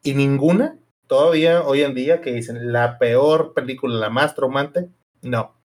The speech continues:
Nunca te van a dar el efecto. Desde la música, desde que fue la primera,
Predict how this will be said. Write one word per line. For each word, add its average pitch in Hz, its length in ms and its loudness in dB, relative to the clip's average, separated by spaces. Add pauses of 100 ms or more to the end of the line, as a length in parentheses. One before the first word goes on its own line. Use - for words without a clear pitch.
(360)
Nunca 151 460 0
te 135 60 2
van 131 200 2
a 131 40 2
dar 131 200 4
el 131 80 2
efecto. - 420 -6 (460)
Desde 113 300 -2
la 107 140 -2
música, 156 920 0
desde 117 460 0
que 113 140 -4
fue 113 200 -6
la 131 200 0
primera, 127 680 -2